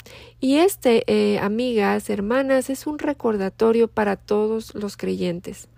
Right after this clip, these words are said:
Nuestro servicio en la tierra algún día terminará,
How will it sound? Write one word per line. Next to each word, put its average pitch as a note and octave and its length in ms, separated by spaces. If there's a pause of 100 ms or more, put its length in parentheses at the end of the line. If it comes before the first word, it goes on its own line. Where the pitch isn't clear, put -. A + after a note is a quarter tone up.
(420)
Nuestro G#3 340
servicio G#3 540
en C4 60
la C4+ 100
tierra C4+ 540
algún A3+ 340
día A#3 200
terminará, G3+ 800